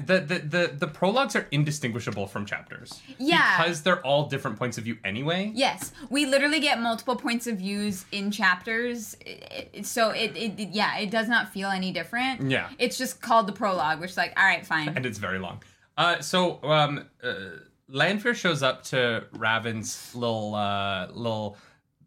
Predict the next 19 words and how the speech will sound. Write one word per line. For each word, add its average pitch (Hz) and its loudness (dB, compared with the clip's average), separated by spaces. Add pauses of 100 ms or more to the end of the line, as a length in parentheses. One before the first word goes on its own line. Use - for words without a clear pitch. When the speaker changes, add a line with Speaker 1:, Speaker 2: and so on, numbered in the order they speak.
(680)
Speaker 1:
I 135 -6
don't 117 -4
even 95 -6
know 92 -6
what - -12
to - -20
call 87 -8
it, 92 -10
his 110 -8
little 117 0
orgy 107 -4
room. 95 -8 (380)
And 123 2
Speaker 2:
He's 226 -2
<laughs> - -14
Speaker 1:
Raven's 160 2
a 262 4
horny 120 0
boy. 101 -4